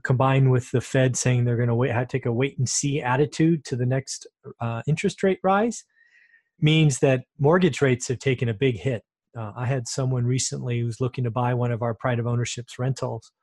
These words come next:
call me up and say he got something on a fifteen-year loan, uh, in the fours. And I was like, "Wow, I, I didn't think we'd see four percent again in a long time." So what do I think that means? Well, I think real estate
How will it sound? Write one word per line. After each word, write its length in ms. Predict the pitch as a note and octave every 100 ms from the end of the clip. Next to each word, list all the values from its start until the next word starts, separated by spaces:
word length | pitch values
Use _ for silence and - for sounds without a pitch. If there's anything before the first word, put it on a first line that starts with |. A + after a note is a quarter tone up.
| _ _ _ _ -
call 180 | C#3+
me 140 | C#3 C3+
up 120 | B2
and 120 | A#2+
say 160 | - B2+
he 120 | B2+
got 220 | B2 A#2+
something 400 | - B2 - B2+
on 140 | A#2 A2+
a 40 |
fifteen-year 640 | - G3 - C#3+ A#2 A2+
loan, 460 | G#2+ G#2 G#2+ A2+ - A#2
uh, 160 | A2+
in 140 | B2 A#2+
the 80 | G#2+
fours. 720 | - D3+ F#3 A#2 - - - _ _
And 160 | A2 A2
I 80 | A2
was 100 | -
like, 160 | - - _ _
"Wow, 640 | A3 G3 E3+ B2 G2 - -
I, 120 | A#2 B2
I 140 | C#3+
didn't 140 | D3
think 160 | C#3 B2
we'd 160 | B2 -
see 160 | B2
four 320 | G#2+ - C3
percent 400 | A#2 A#2 - D3+
again 340 | B2+ A#2 A2+ A2 _ - - - - _ _
in 100 | B2+
a 100 | A2+
long 280 | B2+ D3 B2
time." 440 | - E3+ D3 G#2+
So 360 | - C#3 B2+ A2 _ _ _ - _ _ _ _ _
what 120 | E3+
do 80 | G3
I 60 |
think 220 | D#3+ F3
that 240 | E3+ D#3 D3+
means? 460 | E3 A2+ G#2+ - - _ _ D3+
Well, 360 | F#3 A3 - _ _ _ _ _ D#3+
I 60 |
think 260 | D3 G3+ F#3+
real 200 | F3+ F#3
estate 440 | F3 - F3 E3+